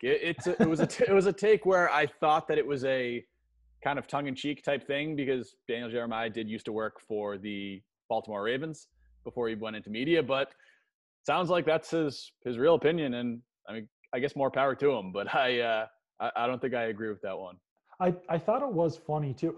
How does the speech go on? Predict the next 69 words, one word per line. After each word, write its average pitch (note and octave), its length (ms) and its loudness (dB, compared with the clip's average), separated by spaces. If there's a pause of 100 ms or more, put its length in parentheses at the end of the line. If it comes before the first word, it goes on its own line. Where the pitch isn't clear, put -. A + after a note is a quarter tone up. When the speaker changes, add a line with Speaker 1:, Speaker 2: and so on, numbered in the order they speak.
Speaker 2:
Well, F3+ 100 0
first C4+ 320 -2
of D#3 80 0
all, B2+ 340 2 (160)
I D#3+ 140 4
thought D#3+ 220 6
that D#3+ 120 0
he C#3 60 0
was B2 160 -4
being C#3+ 240 -2
taken C#3+ 300 -2
out B2+ 140 -4
of - 80 -14
context, C3+ 520 -4
and B2+ 100 -2
I B2 40 -6
listened A#2 300 -6
to C#3 60 0
it, - 40 2
and B2+ 60 -2
I A#2+ 40 -4
was A2 100 -8
like, A#2+ 140 -4
"Oh, D3 80 2
no, C3 260 2
that's B2 180 -6
really B2 180 -4
what A2+ 120 -6
he G#2+ 140 -8
thinks." C3 380 -2
Speaker 1:
<laughs> - 40 -20 (340)
Speaker 2:
Uh, F3+ 60 4
one F#3 240 4
of - 0 -
the A#3 100 -2
funnier A3 280 0
parts F#3+ 260 2
about D3+ 160 0
the D3+ 80 -2
quote, D#3+ 240 2
and E3+ 100 0 (120)
I A3+ 80 6
re-, C#4 260 4
I G#3+ 120 6
like E3+ 280 4
Daniel F3+ 300 0
Jeremiah. D3+ 420 4
I've B2 120 -2
never E3+ 200 2
met C#3+ 160 -2
the D3 80 -2
Speaker 1:
Yeah, D3 160 4
he's C#3+ 80 6
Speaker 2:
guy, D3 80 4
Speaker 1:
really F3 160 6
good. C#3 160 4
Speaker 2:
but D#3 240 0
Speaker 1:
Yeah. A#2+ 160 -4
Speaker 2:
he's D#3+ 180 0
a C#3 60 0
really G3 380 4
good F3 160 4
draft D3 300 2
analyst. C#3+ 380 0
Like D3+ 200 0
I D3 60 2
said, B2+ 180 -2
he's A#2 240 -4
not F3 260 4